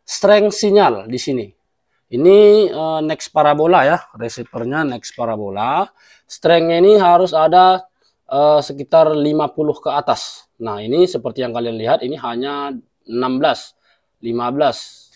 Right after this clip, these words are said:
dua belas, ya, nggak tentu, ya. Untuk kualitasnya ini di sini nol, nol. Nah, bagaimana kualitasnya bisa, eh, naik sementara strength-nya di sini ataupun L M B-nya itu belum masuk,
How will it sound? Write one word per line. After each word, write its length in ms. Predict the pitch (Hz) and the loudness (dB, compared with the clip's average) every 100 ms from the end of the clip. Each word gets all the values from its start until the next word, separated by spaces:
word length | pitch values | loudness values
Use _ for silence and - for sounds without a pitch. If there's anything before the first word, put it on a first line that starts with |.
| _ 110 | _ -10
dua 240 | 120 120 | -6 -4
belas, 320 | 127 143 120 | 0 0 0
ya, 80 | 139 | -2
nggak 240 | 139 127 | 0 -4
tentu, 320 | 151 147 160 139 | -6 -2 2 2
ya. 240 | 208 - _ _ _ 151 | 2 -4 _ _ _ 0
Untuk 440 | 175 175 196 - | 0 2 0 2
kualitasnya 720 | 185 180 180 180 175 180 175 | 4 6 4 4 2 2 2
ini 160 | 202 208 | 4 2
di 80 | 170 | 2
sini 160 | 180 | 2
nol, 560 | 208 170 175 233 147 85 _ _ _ _ _ _ 90 | 4 4 4 4 2 -4 _ _ _ _ _ _ -6
nol. 440 | 117 135 104 - _ _ _ _ 104 | -2 -2 -2 -10 _ _ _ _ -10
Nah, 80 | 98 | -4
bagaimana 680 | 113 120 120 131 170 196 190 | -2 -2 -2 -2 0 -2 0
kualitasnya 480 | 151 143 143 147 143 | -2 0 -4 -4 -6
bisa, 280 | 127 135 127 127 123 123 120 - - 117 | -6 -4 -4 -4 -6 -6 -8 -10 -16 -8
eh, 60 | |
naik 440 | 120 107 147 220 - | -4 0 2 2 -2
sementara 560 | 120 117 120 123 160 | -14 -10 -6 2 2
strength-nya 480 | 180 - 131 127 143 | 0 -8 -8 -6 -4
di 120 | 165 | -6
sini 220 | 135 139 175 | -6 -4 -4
ataupun 400 | 127 120 127 - | -4 -12 -12 -10
L 160 | 135 127 | -4 -4
M 200 | 131 127 | -4 -4
B-nya 280 | 123 123 117 | -4 -6 -8
itu 160 | 160 | -10
belum 320 | 131 120 117 | -8 -8 -8
masuk, 360 | 117 127 - | -6 -6 -6